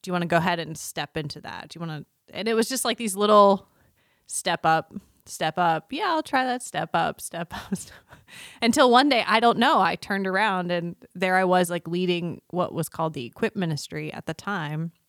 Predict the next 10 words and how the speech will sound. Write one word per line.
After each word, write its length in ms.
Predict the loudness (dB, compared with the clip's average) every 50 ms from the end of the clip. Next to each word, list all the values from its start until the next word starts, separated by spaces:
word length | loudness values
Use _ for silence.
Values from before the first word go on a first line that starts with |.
| _ _ _ _ _ _ _ _ _ _ -12 -10 -10 -6
Um, 380 | -4 -4 -4 -4 -4 -4 -6 -8 -10 -10 -10 -10
like, 180 | -8 -8 -6 -4
had 160 | -4 -4 -2
been 220 | -2 0 0 0 0
invited 420 | -2 -2 -2 -2 -2 -2 -4 -8 -8
to 180 | -6 -4 -2
a 100 | -2 -2
staff 480 | -4 -6 -8 -8 -6 -6 -6 -6 -6 _
retreat 560 | -6 -6 -6 -6 -8 -10 -8 -6 -6 -6 -6 -6
and 320 | -8 -6 -6 -6 -8 -10